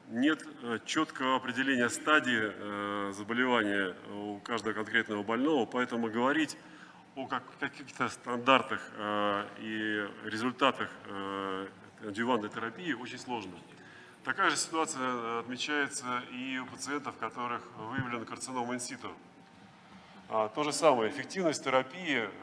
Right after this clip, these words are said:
колебалась от нуля до, э, вернее, ч-, процент рецидивов от нуля до пятидесяти девяти процентов. То есть очень, э, противоречивые результаты. Кроме того, необходимо помнить, что оценка эффективности терапии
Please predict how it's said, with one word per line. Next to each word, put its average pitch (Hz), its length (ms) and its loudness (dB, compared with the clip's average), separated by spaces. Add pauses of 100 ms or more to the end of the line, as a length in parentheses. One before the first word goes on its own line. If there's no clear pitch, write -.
(100)
колебалась 127 560 2
от 113 120 -12
нуля 143 360 4
до, 135 560 0
э, 113 260 -2
вернее, 123 220 -2
ч-, - 200 -8
процент 127 360 -2
рецидивов 120 560 -4
от 110 80 -12
нуля 143 280 2
до 131 100 -2
пятидесяти 127 520 -8
девяти 127 260 -6
процентов. 120 540 -4 (680)
То 143 80 2
есть - 340 -2 (420)
очень, 135 400 -2
э, 107 1040 -4
противоречивые 139 600 0
результаты. 110 540 -2 (440)
Кроме 165 240 6
того, 147 160 4
необходимо 135 440 2
помнить, 143 280 0
что 117 340 0 (120)
оценка 135 720 4 (260)
эффективности 170 520 -6
терапии 135 600 0